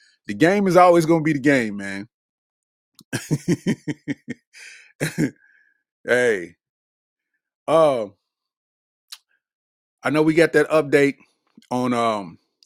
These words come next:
we got that update on Carlee Russell, man. And, uh, you know, I've been trying to stay away from it,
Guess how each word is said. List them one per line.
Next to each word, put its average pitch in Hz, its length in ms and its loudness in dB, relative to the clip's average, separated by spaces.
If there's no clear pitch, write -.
we 139 120 -4
got 180 160 4
that 160 140 2
update 156 380 2
on 147 100 0
Carlee 156 340 2
Russell, 156 320 0
man. 131 420 -4
And, 110 320 -8
uh, 98 320 -6
you 311 80 -6
know, 190 300 0
I've 180 80 0
been 214 80 4
trying 196 220 0
to 151 60 -4
stay 160 180 0
away 143 260 4
from 156 240 -4
it, 151 120 -8